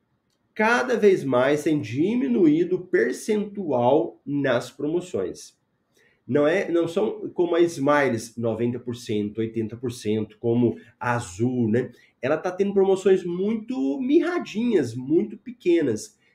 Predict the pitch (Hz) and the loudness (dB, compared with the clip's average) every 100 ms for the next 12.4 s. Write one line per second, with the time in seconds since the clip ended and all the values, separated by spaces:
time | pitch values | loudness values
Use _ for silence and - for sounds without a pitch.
0 | _ 175 196 202 202 190 226 247 240 208 | _ 0 0 0 -4 -10 -8 -4 0 4
1 | 170 147 170 226 202 - 135 123 123 120 | 4 4 6 6 4 0 0 2 2 2
2 | 120 104 107 - 98 98 - 175 180 - | -2 -8 -10 -12 -12 -10 -6 -2 -2 -4
3 | _ _ - 123 175 175 208 208 208 190 | _ _ -12 -6 0 2 2 0 -2 0
4 | 196 190 185 180 - 160 185 185 - - | 0 0 -2 -6 -4 0 4 4 0 -8
5 | - 156 - 175 131 202 226 214 196 190 | -6 -4 0 0 0 -2 0 2 2 2
6 | 180 - - - _ - 139 143 - 151 | 0 -6 -12 -18 _ -2 0 2 4 4
7 | 107 - 208 214 180 - 170 165 202 202 | 2 -2 -4 -2 -2 2 2 2 -2 4
8 | 190 190 185 180 175 170 175 165 - 175 | 4 6 4 4 4 2 0 -4 -4 -6
9 | - _ _ 160 156 143 113 95 - _ | -8 _ _ -4 2 2 2 0 -8 _
10 | _ - 196 214 196 185 185 175 185 185 | _ -6 -2 0 4 6 6 6 4 4
11 | 185 170 185 175 180 175 180 180 175 139 | 4 4 2 6 6 6 2 0 0 2
12 | 117 101 95 | 0 -4 -8